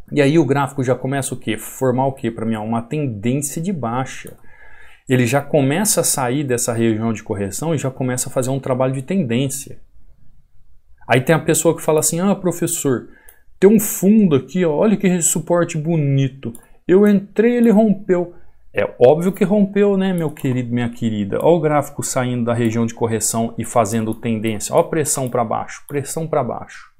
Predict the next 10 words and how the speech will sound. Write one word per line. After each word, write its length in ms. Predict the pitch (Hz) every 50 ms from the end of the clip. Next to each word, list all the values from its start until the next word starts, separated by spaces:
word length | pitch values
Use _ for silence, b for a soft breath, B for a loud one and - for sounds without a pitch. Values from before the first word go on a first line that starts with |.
| - - - - - _ _ - - - - - - - - _ _ - - B B B B B -
Então, 460 | 202 208 208 - 285 269 262 233 - B B B B B B B B B
é, 380 | - - 165 156 143 - - - - _ - - - - -
não 440 | 165 170 180 190 185 202 233 247 240
importa 1040 | 220 - - - - - 165 185 220 240 202 - - - - 107 98 98 98 - -
se 260 | - - - - 156
você 380 | 135 143 156 147 - - 143 127
tem 320 | - - - 131 131 127
uma 200 | 120 117 113 113
região 640 | 104 113 113 107 101 98 98 101 107 107 101 101
aqui, 480 | 98 - - - - 190 190 139 98 -